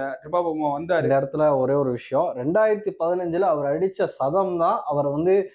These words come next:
Speaker 2: சவுத் ஆப்பிரிக்கா டீமுக்கு வந்து அவரை ஒரு பெரிய பேட்டரா, ஆ, கொண்டு வந்து கொடுத்துச்சுன்னே சொல்லலாம்.
Speaker 1: அந்த,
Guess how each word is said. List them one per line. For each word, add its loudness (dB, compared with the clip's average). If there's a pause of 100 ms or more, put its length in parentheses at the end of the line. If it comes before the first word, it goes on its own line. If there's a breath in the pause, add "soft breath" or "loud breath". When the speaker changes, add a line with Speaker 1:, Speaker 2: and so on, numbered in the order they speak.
(120 loud breath)
Speaker 2:
சவுத் -2
ஆப்பிரிக்கா -2
டீமுக்கு 0
வந்து 0
அவரை 2
ஒரு -2
பெரிய 0
பேட்டரா, 0 (380 loud breath)
ஆ, 4
கொண்டு 2
வந்து 0
கொடுத்துச்சுன்னே 0
சொல்லலாம். 0
Speaker 1:
அந்த, -2